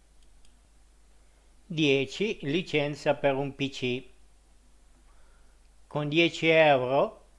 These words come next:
avete la licenza per un P C.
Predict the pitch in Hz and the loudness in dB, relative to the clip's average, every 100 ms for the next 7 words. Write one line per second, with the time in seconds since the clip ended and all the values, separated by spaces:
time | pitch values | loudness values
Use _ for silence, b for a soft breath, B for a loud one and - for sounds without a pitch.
0 | _ _ _ _ _ _ 180 165 143 143 | _ _ _ _ _ _ -2 2 2 2
1 | 170 160 156 147 143 131 135 139 - 139 | -2 0 -2 -2 -4 -2 -2 -2 -6 -2
2 | 135 160 - - - - 131 127 139 135 | -2 -2 -14 -20 -12 -2 0 0 -2 -4
3 | 135 117 - 107 | -8 -8 -10 -14